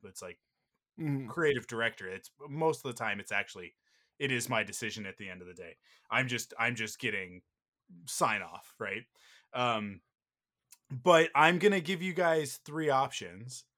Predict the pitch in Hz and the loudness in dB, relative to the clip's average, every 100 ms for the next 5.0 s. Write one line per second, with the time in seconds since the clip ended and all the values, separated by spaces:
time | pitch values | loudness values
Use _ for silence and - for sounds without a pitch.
0 | _ _ _ _ _ - 143 139 135 127 | _ _ _ _ _ -2 2 4 2 -2
1 | 123 175 180 156 - 147 123 113 - 110 | 4 6 8 6 4 -4 -4 -6 -4 -4
2 | 95 110 _ 113 143 190 190 - 160 143 | -4 -10 _ 0 2 6 6 6 0 0
3 | 127 131 120 120 101 104 95 _ _ 120 | 0 -2 -4 -4 -6 -8 -10 _ _ -2
4 | 123 110 123 147 160 170 - 214 226 | -2 0 0 2 2 2 0 -2 -4